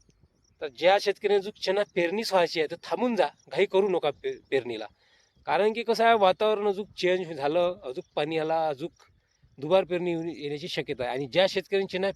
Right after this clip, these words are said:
पेरलेला आहे, त्या शेतकऱ्यांनी घाबरण्याचं काही कारण नाही आहे. दररोज शेतात येऊन बारीक निरीक्षण करून, तर अशा वातावरणात अळीचा प्रकोप जास्त येऊ शकते शेतकरी मित्रांनो. उंट अळीचे, काळ्या कलरची अळी राहतात, बारीक काळी कलरची.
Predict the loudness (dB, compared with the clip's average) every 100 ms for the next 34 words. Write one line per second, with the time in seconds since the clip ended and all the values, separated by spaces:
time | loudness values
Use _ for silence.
0 | 0 0 0 4 4 2 -4 -20 _ _
1 | -2 0 -2 -4 0 0 0 0 -2 -2
2 | -4 -2 0 0 0 -2 -4 -8 -16 _
3 | _ _ -8 -2 2 0 0 0 0 0
4 | -2 -2 0 0 0 -2 -4 -2 -2 0
5 | 0 0 -2 _ _ _ -4 -2 0 2
6 | 2 2 0 0 2 0 2 -2 -2 -2
7 | 0 -2 0 -2 0 -6 -6 -6 -10 -10
8 | -14 -12 -12 -10 -8 -6 -6 -2 -2 -2
9 | -6 -8 -10 _ _ _ 2 4 4 2
10 | 2 2 0 0 0 0 0 -2 -2 4
11 | 6 6 0 -2 -2 -2 -4 -4 -6